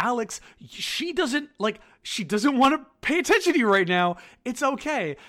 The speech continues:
And that's always been a through line of, like, it, it ties into, like, per-, the issues of perfectionism I've had and people pleasing, where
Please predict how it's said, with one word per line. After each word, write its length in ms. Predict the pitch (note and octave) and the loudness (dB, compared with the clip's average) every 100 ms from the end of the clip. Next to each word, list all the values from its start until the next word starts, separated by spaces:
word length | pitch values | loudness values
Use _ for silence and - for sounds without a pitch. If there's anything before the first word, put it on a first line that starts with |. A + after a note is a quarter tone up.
| - - | -12 -4
And 420 | G#3 G#3 G3 G3+ - A3 | -2 -2 -4 -10 -16 -10
that's 320 | F3+ G3+ A3+ | -6 -6 -6
always 240 | A#3+ A#3 E3 | -6 -6 -6
been 160 | G#3+ | -6
a 60 | F#3 | -6
through 280 | - G3 G3+ | -8 -10 -6
line 300 | F#3 E3 D3+ | -4 -4 -6
of, 200 | C#3+ C#3 | -8 -6
like, 300 | C#3+ C#3 - | -4 -4 -8
it, 60 | D#3+ E3+ | -14 -10
it 40 | |
ties 340 | - D#3+ E3+ D#3+ | -6 -4 -4 -6
into, 120 | D3 | -8
like, 160 | C#3+ | -8
per-, 180 | - C3+ - | -8 -12 -12
the 80 | D3+ D#3 | -14 -12
issues 240 | D3 D#3 | -10 -10
of 100 | C#3+ | -10
perfectionism 680 | C3 - F#3 - G3+ F3 F#3 | -12 -8 -8 -6 -8 -6 -6
I've 100 | F3 | -4
had 200 | F3+ D#3 | -4 -6
and 120 | B2 | -8
people 300 | - F3+ F#3+ | -12 -12 -10
pleasing, 480 | - G3 F3+ F#3+ E3+ | -8 -8 -2 -2 -2
where 360 | D3 C3+ C3 | -2 -2 -2